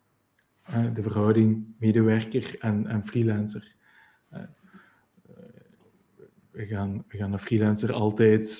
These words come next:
eh, overal op uitnodigen. Ook op de Jappa Waduda's denk ik dat je ook, eh, eh, gewoon, eh, eh, hebt, hebt, hebt aangesloten of kunnen aansluiten.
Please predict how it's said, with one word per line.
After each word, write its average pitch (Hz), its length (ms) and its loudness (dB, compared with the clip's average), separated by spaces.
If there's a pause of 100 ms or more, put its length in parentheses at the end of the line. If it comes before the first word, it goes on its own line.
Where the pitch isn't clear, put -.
eh, 120 320 -4
overal 104 240 -4
op 101 180 -4
uitnodigen. 107 880 0
Ook 107 240 -10
op - 180 -14
de - 80 -12
Jappa 107 240 -4
Waduda's 107 520 -2
denk 107 180 -2
ik 107 80 -4
dat 104 160 -6
je 101 140 -4
ook, 107 220 -6
eh, 117 340 2
eh, 113 60 -2 (500)
gewoon, 117 640 0
eh, 113 200 0
eh, 113 560 -6
hebt, 113 280 -12
hebt, - 240 -20
hebt - 220 -20
aangesloten 113 580 -8
of 113 120 -16
kunnen 117 300 -10
aansluiten. 117 680 -8